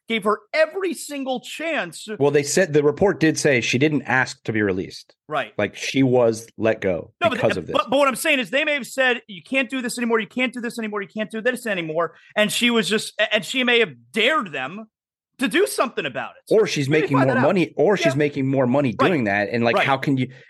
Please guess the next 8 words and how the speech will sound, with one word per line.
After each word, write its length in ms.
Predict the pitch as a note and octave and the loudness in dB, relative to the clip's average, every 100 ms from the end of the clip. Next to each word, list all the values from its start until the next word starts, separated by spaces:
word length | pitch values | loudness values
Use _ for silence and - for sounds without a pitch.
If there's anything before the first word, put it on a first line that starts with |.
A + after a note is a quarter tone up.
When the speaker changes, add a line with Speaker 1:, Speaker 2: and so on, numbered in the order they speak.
| _ | _
Speaker 2:
like, 220 | C3+ C3 - _ _ _ | -4 -4 -14 _ _ _
it's 160 | D#3 D3+ | -2 2
like, 280 | D3+ C#3 - _ _ _ _ _ _ | 0 0 -18 _ _ _ _ _ _
I, 180 | F2 C3+ | -4 -2
I, 100 | C3 - - | -4 -8 -4
I 80 | A#2+ | -4
can't, 420 | - D3+ - C3+ _ | 0 0 -2 -6 _
like, 260 | B2 A#2 | 0 0